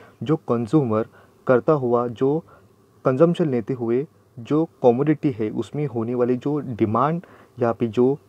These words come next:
प्रेजेंट करता है ये कंपैरिजनली कम होता हुआ दिखाई देता है। तो डायग्राम के अंदर टोटल जो इंक्रीज करता हुआ इनकम ओवाई वन इतना है और उसके बतौर यहाँ पे जो क्वांटिटी में जो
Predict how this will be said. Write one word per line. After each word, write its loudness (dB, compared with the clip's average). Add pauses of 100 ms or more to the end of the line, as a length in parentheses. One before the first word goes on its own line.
प्रेजेंट 2
करता 0
है -6
ये 0
कंपैरिजनली -2
कम -2
होता -8
हुआ -2
दिखाई -4
देता 0
है। -2 (420)
तो 4
डायग्राम 0
के -2
अंदर 0 (640)
टोटल 2 (180)
जो -4 (140)
इंक्रीज -4
करता -2
हुआ 2
इनकम -4 (320)
ओवाई 4
वन 0
इतना -4
है -4
और -2
उसके -4 (440)
बतौर 2 (140)
यहाँ -8
पे 0
जो -2
क्वांटिटी -4
में -4
जो -4